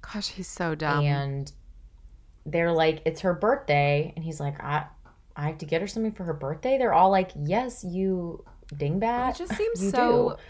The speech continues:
Speaker 1: um, Joey seems so selfish. Like, he's not, like,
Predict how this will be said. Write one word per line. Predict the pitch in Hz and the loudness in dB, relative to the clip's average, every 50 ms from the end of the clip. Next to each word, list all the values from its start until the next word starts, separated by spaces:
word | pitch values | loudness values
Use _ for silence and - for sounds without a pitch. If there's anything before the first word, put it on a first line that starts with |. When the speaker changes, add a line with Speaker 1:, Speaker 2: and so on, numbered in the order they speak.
| - - - - - _ - - - 233 | -20 -20 -20 -20 -20 _ -16 -6 -4 -4
Speaker 1:
um, | 233 226 214 196 - - | -4 -4 -6 -6 -10 -14
Joey | - - 214 202 233 254 277 | -8 -4 -2 -2 -2 -2 -4
seems | 277 311 320 349 359 - | -6 -4 -4 -4 -4 -6
so | - - - 226 240 | -6 -6 -4 -4 -4
selfish. | 233 - - - 131 139 147 - - - - - - | -4 -8 -6 -6 -6 -6 -4 -6 -6 -6 -6 -4 0
Like, | - 202 196 - - - - - - - _ - | 0 0 0 0 -10 -18 -20 -20 -20 -16 _ 0
he's | 220 240 240 | 0 2 4
not, | 294 302 - | 2 2 2
like, | 320 349 349 - | 2 0 -2 -4